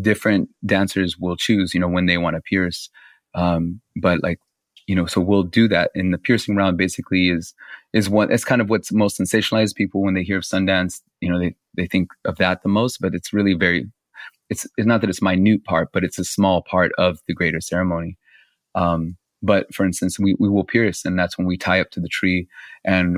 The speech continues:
we dance with that, you know, connected to the tree, and then we break, and different people will do that in different ways I won't get into right now, but, um,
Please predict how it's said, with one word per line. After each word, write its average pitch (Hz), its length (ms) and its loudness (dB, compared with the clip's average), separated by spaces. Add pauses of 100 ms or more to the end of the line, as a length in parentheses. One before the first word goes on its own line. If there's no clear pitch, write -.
we 95 140 0
dance 104 420 0
with 92 160 -4
that, 90 220 0 (320)
you 104 60 0
know, 87 100 0
connected 95 460 0
to 95 80 -2
the 85 100 -4
tree, 95 400 -2 (580)
and 92 200 2
then 92 120 4
we 95 120 4
break, 90 420 0
and 90 120 -4
different 101 240 -2
people 95 280 -2
will 90 100 -2
do 98 160 0
that 87 140 2
in 82 100 -2
different - 260 -6
ways 82 380 -4 (340)
I 90 100 2
won't 87 280 -2
get 87 120 -4
into 85 220 -4
right 87 140 0
now, 87 180 -2
but, 85 200 -2 (500)
um, 87 460 0